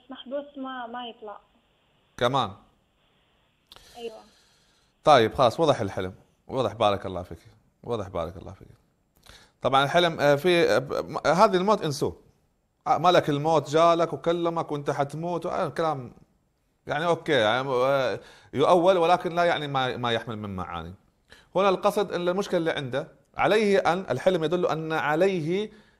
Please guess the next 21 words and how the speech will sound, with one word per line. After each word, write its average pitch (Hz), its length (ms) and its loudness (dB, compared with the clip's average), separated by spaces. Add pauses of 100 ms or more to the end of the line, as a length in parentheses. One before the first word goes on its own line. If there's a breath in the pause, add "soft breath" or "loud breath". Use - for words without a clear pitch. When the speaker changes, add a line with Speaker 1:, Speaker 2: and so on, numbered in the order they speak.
(200 soft breath)
Speaker 2:
ان، 196 380 -2
آه، 135 420 -2
يوفيها 143 640 -2
اذا 135 220 -4
كان 156 240 -2
إم-، 135 240 -8
بامكانه 131 680 -6
ان 123 80 -8
يوفيها، 113 520 -8
يعني 90 120 -6
اذا 101 80 -4
كان 131 180 0
هذا 135 80 2
المال 131 260 -2
بحوزته 101 500 -4
ويستطيع 107 580 -2
ان 113 40 -6
ي-، 117 220 -6
آه، 107 200 -4
يعيده 113 500 -2
لاصحابه 156 640 0